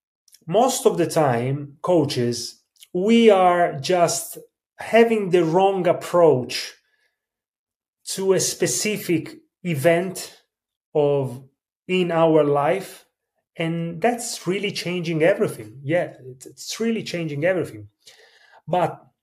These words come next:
like in the fight, when we are looking in the eyes of our opponent, and let's say we are in the corner,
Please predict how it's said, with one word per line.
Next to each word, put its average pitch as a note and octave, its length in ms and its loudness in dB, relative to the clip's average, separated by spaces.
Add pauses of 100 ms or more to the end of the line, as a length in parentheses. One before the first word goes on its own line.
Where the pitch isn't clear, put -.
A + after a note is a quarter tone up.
(160)
like G3+ 480 2
in A3+ 220 2
the F#3 100 4
fight, C3 840 -2
when G3+ 400 -2
we A3+ 260 0
are D#3 260 2
looking G3 920 0 (120)
in F3 240 -8
the E3+ 200 0
eyes E3+ 260 -4
of D3+ 140 -4
our D3 300 2
opponent, A#2+ 720 -4
and F#3 360 -6
let's F#3 240 -6
say F#3+ 320 -4
we F3 320 -2
are D#3 500 0
in F#3 280 -4
the E3+ 80 0
corner, A2 720 -2